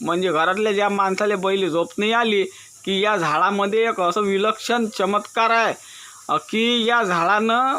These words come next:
माणसाला शांत झोप येते. हे झाड थंड प्रकृतीचं आहे आणि विशेष करून भाग्यशाली वनस्पती आहे.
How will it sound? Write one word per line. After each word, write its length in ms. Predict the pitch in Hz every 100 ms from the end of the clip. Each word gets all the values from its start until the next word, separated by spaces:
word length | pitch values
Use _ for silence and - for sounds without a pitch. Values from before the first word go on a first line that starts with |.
| -
माणसाला 440 | 165 180 196 226 226
शांत 340 | - 196 214
झोप 360 | 220 214 214 180
येते. 300 | 165 - 87 - - - - -
हे 160 | 170 196
झाड 420 | 202 220 240 247 - -
थंड 240 | 185 214
प्रकृतीचं 760 | 220 233 220 233 214 233 202 185
आहे 180 | 104 87 - - - - -
आणि 120 | 156 180
विशेष 320 | 185 240 240
करून 460 | 226 214 254 277 - - - 143
भाग्यशाली 580 | 147 202 226 233 240
वनस्पती 640 | 226 220 214 - 175 147 120
आहे. 240 | 87 -